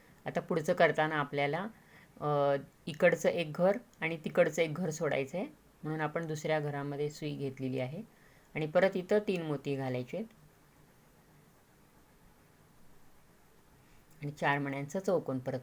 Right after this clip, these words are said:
करून घ्यायचं आहे. आपण इकडचं घर सोडलेलं आहे.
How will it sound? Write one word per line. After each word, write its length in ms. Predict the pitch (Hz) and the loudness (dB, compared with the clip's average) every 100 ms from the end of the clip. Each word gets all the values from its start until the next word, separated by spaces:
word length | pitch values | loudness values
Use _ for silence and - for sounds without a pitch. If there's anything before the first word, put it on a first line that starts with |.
| - | -6
करून 200 | 127 120 | -6 -4
घ्यायचं 340 | 123 127 - | -4 -6 -6
आहे. 80 | 254 - - _ _ _ - - - | -8 -10 -20 _ _ _ -20 -20 -8
आपण 220 | 147 160 156 | -4 0 0
इकडचं 340 | 151 156 156 | 0 0 0
घर 140 | 147 151 | 0 0
सोडलेलं 480 | 151 151 127 127 123 | 0 0 2 0 0
आहे. 240 | 127 | -4